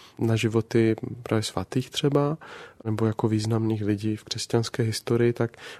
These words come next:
mně to vždy bylo nesympatické, takové ty přehnaně idealizované příběhy o těch hrdinech víry, protože tam nevidím ten zápas a to d-, drama té romance s Bohem.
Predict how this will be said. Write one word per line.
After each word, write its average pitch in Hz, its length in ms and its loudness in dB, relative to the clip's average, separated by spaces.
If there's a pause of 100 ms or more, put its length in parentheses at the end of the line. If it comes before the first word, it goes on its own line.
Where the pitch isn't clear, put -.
(140)
mně - 220 -2
to 131 100 2
vždy 127 120 4
bylo 131 180 8
nesympatické, 123 800 4
takové 110 460 0
ty 113 200 0 (340)
přehnaně 113 680 4 (160)
idealizované 117 840 4
příběhy 110 520 2
o 117 60 0
těch 117 220 -2
hrdinech 113 420 0
víry, 113 360 0 (380)
protože 117 360 -6
tam 120 180 2
nevidím 117 600 0
ten 117 500 2
zápas 117 640 2
a 117 100 4
to - 160 2
d-, 113 160 4
drama 113 580 2 (300)
té 117 120 0
romance 107 460 2
s 110 60 -2
Bohem. 104 340 0